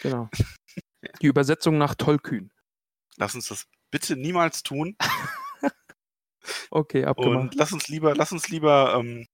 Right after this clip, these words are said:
Speaker 2: für die nächste Woche, die nächste Folge dann, äh, das nächste Kapitel auch wieder besprechen. Bis dahin bedanken wir uns wie immer bei euch und hoffen, es hat euch wieder Spaß gemacht.
Speaker 1: Auf jeden Fall, das hoffe ich auch, ja. Danke für das viele Feedback
Speaker 2: Also gerade
Speaker 1: und
Speaker 2: bei einem so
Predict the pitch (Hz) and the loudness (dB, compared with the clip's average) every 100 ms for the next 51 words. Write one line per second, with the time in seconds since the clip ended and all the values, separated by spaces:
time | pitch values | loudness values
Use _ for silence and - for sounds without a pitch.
0 | _ - 127 123 135 - 117 113 117 113 | _ -6 -2 0 0 0 2 2 4 2
1 | 110 - _ _ - 120 - 156 - 120 | 2 -2 _ _ -2 0 2 0 2 4
2 | 123 113 110 110 104 - _ _ - 110 | 4 2 0 -2 -6 -12 _ _ -4 -2
3 | 107 139 - 127 - 135 95 - 110 107 | 0 -4 -2 -4 -2 -2 0 0 -4 -4
4 | - - 107 107 107 _ _ _ 147 - | -6 -6 -6 -8 -14 _ _ _ -8 2
5 | 170 165 143 170 - _ 117 117 151 170 | 2 2 -2 -8 -16 _ 0 2 2 -2
6 | 143 135 - 127 135 127 123 - - 117 | -6 -8 -6 -2 -2 -4 -10 -14 -8 -6
7 | 170 165 147 76 107 170 - - _ _ | -2 -4 -2 -2 -2 -4 -8 -16 _ _
8 | 127 131 120 120 - 147 - 135 - 131 | -2 0 -2 -8 -10 -8 -6 -6 -4 -4
9 | - 113 - 143 - 170 - 143 127 - | 0 0 0 -2 -4 -10 -8 -6 -6 -2
10 | 139 131 127 127 127 139 143 - 120 127 | 0 2 0 -2 0 2 2 0 -2 0
11 | 135 131 - 139 - 131 - 196 - 147 | -2 -4 -2 -2 0 -2 0 0 2 4
12 | 101 107 110 92 107 101 107 107 | 6 6 6 4 2 -4 -4 -4